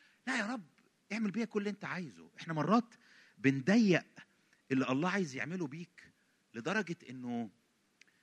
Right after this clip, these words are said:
بنحوله اللي هي بس يعني إما تكلم واحد عن المسيح، تصلي لواحد. لا، إنك تشتغل شغلك بالقلب اللي الرب عاي-، مديهولك.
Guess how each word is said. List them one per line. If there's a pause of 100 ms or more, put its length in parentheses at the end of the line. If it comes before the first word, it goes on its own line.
(120)
بنحوله
اللي
هي
بس
يعني
إما
تكلم
واحد
عن
المسيح،
تصلي
لواحد. (260)
لا، (720)
إنك
تشتغل
شغلك (280)
بالقلب
اللي
الرب
عاي-،
مديهولك.